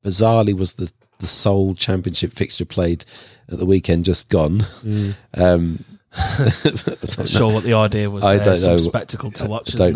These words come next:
Speaker 1: know
Speaker 3: it?
Speaker 1: what that was about, but it,
Speaker 3: <laughs>
Speaker 1: it did definitely happen, uh,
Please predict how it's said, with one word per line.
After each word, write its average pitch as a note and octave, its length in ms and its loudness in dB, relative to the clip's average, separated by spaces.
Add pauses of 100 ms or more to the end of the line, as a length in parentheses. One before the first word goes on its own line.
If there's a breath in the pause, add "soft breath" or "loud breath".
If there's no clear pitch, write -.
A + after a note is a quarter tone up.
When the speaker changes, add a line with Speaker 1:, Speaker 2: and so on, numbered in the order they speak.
(120)
Speaker 1:
know F2 60 -2
Speaker 3:
it? F2+ 60 -2
Speaker 1:
what - 20 -
that F2 180 0
was E2+ 180 0
about, F2+ 360 2
but F#2+ 240 2
it, F2+ 260 -2
Speaker 3:
<laughs> - 40 -20
Speaker 1:
it E2 160 -4
did F2 180 2 (300)
definitely D2+ 380 -2
happen, F#2 500 -2
uh, F2 200 -4